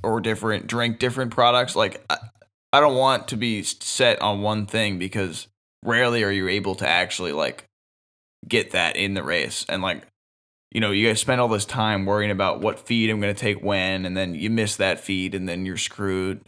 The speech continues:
And it's better just to be able to be flexible. And, uh, I mean, this goes for, like, everybody, I think.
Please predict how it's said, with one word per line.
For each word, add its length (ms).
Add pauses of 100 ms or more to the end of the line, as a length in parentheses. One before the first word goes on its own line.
(120)
And 140
it's 100
better 240
just 260
to 80
be 180
able 260
to 100
be 120
flexible. 880
And, 260
uh, 380 (920)
I 60
mean, 140
this 120
goes 260
for, 160
like, 300
everybody, 500
I 100
think. 380